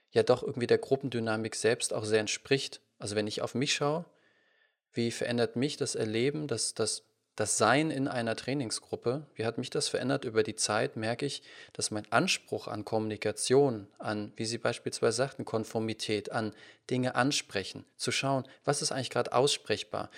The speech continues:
mich einem Risiko auch auszusetzen, mit meinem Erleben Hand zu heben, zu sagen, „Mir geht's grad so und so“ oder „Ich glaube, die Gruppe steht, hm, hm, hm, wir bräuchten jetzt dieses oder jenes“, dass dieser Anspruch steigt und an bestimmten Stellen er mich schwieriger anschlussfähig macht,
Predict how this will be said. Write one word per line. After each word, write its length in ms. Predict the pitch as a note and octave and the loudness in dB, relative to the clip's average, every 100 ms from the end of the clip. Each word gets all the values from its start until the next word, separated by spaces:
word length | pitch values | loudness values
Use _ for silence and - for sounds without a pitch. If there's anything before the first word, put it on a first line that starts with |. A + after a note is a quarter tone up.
| - - - | -18 -12 -8
mich 160 | - | -2
einem 140 | C3 B2 | 0 2
Risiko 420 | E3+ E3 D#3+ A#2 | 2 0 -2 -4
auch 140 | A2 | -2
auszusetzen, 600 | A2 A2 - G#2+ G#2+ - | 0 0 -2 0 0 0
mit 120 | A2+ | -2
meinem 320 | A#2 B2 D3 C3 | 4 6 6 2
Erleben 500 | A#2+ B2 A2+ G#2 G2+ | 4 2 2 -6 -4
Hand 180 | B2 C#3 | -2 0
zu 120 | - | -2
heben, 260 | A2+ G#2+ G#2 | -2 -4 -4
zu 80 | |
sagen, 120 | A#2 A2 | -4 -2
„Mir 120 | B2+ | 0
geht's 220 | C3+ C3 | 0 0
grad 160 | - A2 | -2 2
so 200 | A2+ C#3 | 2 2
und 100 | A#2 | 2
so“ 160 | G#2 | 0
oder 220 | - G#2+ | 0 0
„Ich 120 | G#2+ - | -2 2
glaube, 320 | A#2 C#3+ C3+ | 6 6 4
die 120 | A2+ | -4
Gruppe 260 | - A#2 A2+ | -4 -2 -2
steht, 340 | - A2 - - - _ | 0 0 0 -16 -20 _
hm, 160 | C#3 C3+ | 0 0
hm, 120 | A2 | 0
hm, 140 | G2+ G2+ | -4 -4
wir 120 | A2 | 0
bräuchten 380 | - B2 - A2+ | 4 4 4 -4
jetzt 240 | G#2+ - | -4 -6
dieses 240 | C3 A#2+ | -6 -2
oder 140 | A#2 A2 | 0 0
jenes“, 400 | A2 A#2 G2+ - - | 0 -4 -6 -12 -18
dass 140 | - - | -14 -4
dieser 220 | C3+ C#3 | 0 0
Anspruch 380 | B2 - A2 - | 0 -4 -6 -6
steigt 520 | - G#2+ A2+ - - _ _ - - - - - - | -2 0 0 -2 -12 _ _ -20 -20 -18 -18 -18 -4
und 120 | C3 | 0
an 140 | C3 B2 | 2 2
bestimmten 400 | - D#3 E3+ D3+ | 4 4 4 0
Stellen 320 | - B2+ B2+ | 6 6 6
er 80 | A#2 | 0
mich 160 | A2+ | 0
schwieriger 420 | - B2+ D3 C3+ | 0 2 2 2
anschlussfähig 560 | C3+ C#3+ C#3+ C#3+ D3 D3 | 0 0 -2 0 0 0
macht, 340 | C#3 F#3 - | -2 -2 -8